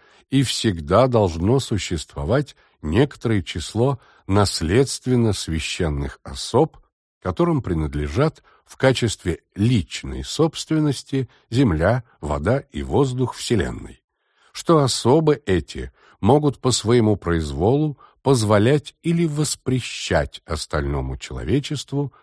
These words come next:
пользование названной выше землёю, водою и воздухом, то есть еду, питьё и дыхание. Эта теория, вероятно, продержится теперь уже недолго.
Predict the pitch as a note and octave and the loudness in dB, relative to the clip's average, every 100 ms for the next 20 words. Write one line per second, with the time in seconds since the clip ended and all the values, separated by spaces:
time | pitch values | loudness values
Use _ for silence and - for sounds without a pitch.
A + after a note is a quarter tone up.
0 | _ _ E3 F3+ D#3 D#3 D3 B2 G2 F#2+ | _ _ 2 2 2 0 2 4 4 4
1 | G#2+ F2 F#2 F2+ D#2+ C#2+ E2 D#2 C2+ C2 | 2 0 0 2 0 -2 -6 -6 -8 -8
2 | A#1+ B1+ G2+ D3 D3+ _ - E2 F#2 A#2 | -8 -2 0 0 -2 _ -6 0 2 4
3 | C#3 D3 - D#3 C#3+ D#3 E3 D#2 C#2+ - | 4 2 -2 -4 -2 0 0 -2 -6 -10
4 | B1+ - _ _ _ - F#2+ D2+ - D2 | -12 -14 _ _ _ -2 0 0 -4 -8
5 | C2+ A#2 D#3 _ _ - D2+ - G#2+ C#3+ | -2 -2 -2 _ _ -8 -6 0 2 2
6 | A#2+ _ C3+ C3 A2 - - B1 A1+ A1 | 0 _ -4 -2 -2 -4 -8 -10 -12 -14
7 | - _ _ _ _ D3+ D#3+ C#3 D#3 E3 | -18 _ _ _ _ -2 -2 0 2 2
8 | D#3 D3 B2+ - - - A2 D3 E3 - | 4 2 0 -6 -16 2 4 6 4 0
9 | A#2+ G2 F#2+ C3 C#3+ B2+ A#2 - G2+ F#2+ | -2 0 2 4 4 2 -2 -4 -4 -4
10 | - A#2 G#2+ F2 F#2+ - - F#2+ F2+ D#2 | 0 2 2 0 -2 -2 -2 0 0 -2
11 | C2 G#1 - - | -6 -8 -14 -16